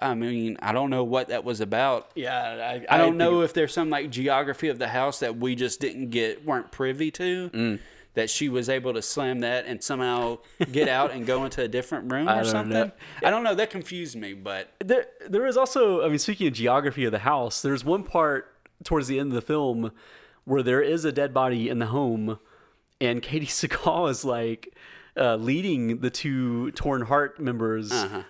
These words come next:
Speaker 2: through the house, but, like, doing, ushering them in ways where they wouldn't stumble
Speaker 1: <laughs> S-,
Speaker 2: across the
Speaker 1: see
Speaker 2: body,
Speaker 1: it,
Speaker 2: which I
Speaker 1: yeah.
Speaker 2: thought was a really funny gag,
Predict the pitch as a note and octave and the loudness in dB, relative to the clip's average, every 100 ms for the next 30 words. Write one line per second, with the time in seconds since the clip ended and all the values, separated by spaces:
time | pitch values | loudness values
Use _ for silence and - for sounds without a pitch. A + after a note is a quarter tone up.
0 | - E3+ D3 C3 C#3+ D3 - D#3+ D3+ C3 | 0 2 4 4 2 2 0 -2 2 0
1 | C#3 C#3 D3 D3 C#3+ F3 D3 C3+ B2 B2+ | 2 0 0 0 0 0 0 0 0 0
2 | B2+ A#2+ A#2+ B2+ A#2+ B2+ A#2+ A#2+ A#2+ C3+ | 0 0 0 0 0 -2 0 0 0 -2
3 | B2+ - - - D3 C3+ B2+ B2+ C3 C3+ | -6 -10 -8 -2 0 2 2 4 2 2
4 | - D3 A#2 D#3 E3+ C#3 C#3 D3 C3 C3+ | 2 4 4 4 2 2 4 4 4 2
5 | B2+ A#2 A#2 A2 B2 A#2 A2 A2 A2+ A2 | 0 0 0 0 -2 -2 0 0 0 -4
6 | A2 | -4